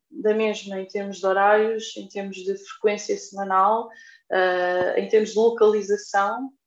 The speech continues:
de, isto é, falámos do, do ginásio ou do clube desportivo, ou o sítio onde vai ter treinos,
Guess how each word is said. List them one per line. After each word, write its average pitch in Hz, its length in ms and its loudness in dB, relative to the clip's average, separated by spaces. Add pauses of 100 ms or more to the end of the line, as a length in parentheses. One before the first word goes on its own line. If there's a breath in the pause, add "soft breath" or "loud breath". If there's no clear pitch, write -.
(220)
de, - 340 -4
isto - 260 -8
é, 180 320 -6
falámos 185 420 -2
do, 180 180 -12
do - 120 -20
ginásio 226 640 2
ou 170 260 -4
do 170 140 -10
clube 175 220 -4
desportivo, 226 760 -4
ou 170 80 -6
o - 40 -16
sítio 185 380 -8
onde 175 120 -6
vai 175 160 0
ter 220 180 2
treinos, 220 360 2